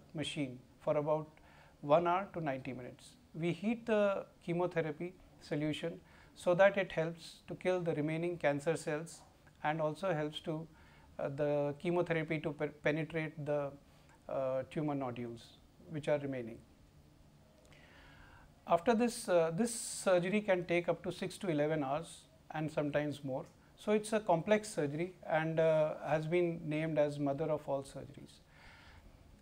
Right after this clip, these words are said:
After, uh, the procedure, the patient is shifted to I C U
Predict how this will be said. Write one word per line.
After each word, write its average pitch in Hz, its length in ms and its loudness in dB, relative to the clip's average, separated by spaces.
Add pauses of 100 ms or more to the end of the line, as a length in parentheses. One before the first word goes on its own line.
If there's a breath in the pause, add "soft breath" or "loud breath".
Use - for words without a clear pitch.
(120)
After, 220 540 6
uh, 160 540 4
the 160 260 4
procedure, 165 580 2
the 160 140 -4
patient 165 460 -4
is 165 120 -2
shifted - 560 -6
to 175 140 0
I 135 100 2
C 135 200 -6
U 185 60 -2